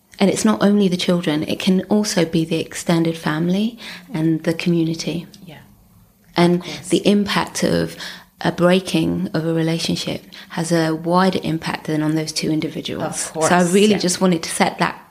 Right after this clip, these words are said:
Speaker 1: context for our discussion, 'cause people might be thinking it doesn't impact on me. But if you
Speaker 2: Mm.
Speaker 1: are witnessing people, um, breaking up and separating and divorcing,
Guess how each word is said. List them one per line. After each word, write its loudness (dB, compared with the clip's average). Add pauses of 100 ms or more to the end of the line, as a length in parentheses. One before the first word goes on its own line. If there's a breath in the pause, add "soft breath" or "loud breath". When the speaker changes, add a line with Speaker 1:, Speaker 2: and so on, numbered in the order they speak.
Speaker 1:
context -2
for 0
our 2
discussion, -2 (360 loud breath)
'cause 2 (340 loud breath)
people 2
might 2
be 0
thinking 0
it -2
doesn't 0
impact -4
on -2
me. -4 (200 loud breath)
But 2
if -2
you 4
Speaker 2:
Mm. 4
Speaker 1:
are 4
witnessing 0
people, -2 (560 loud breath)
um, 0
breaking -2
up -10
and -6
separating -4
and -2
divorcing, -2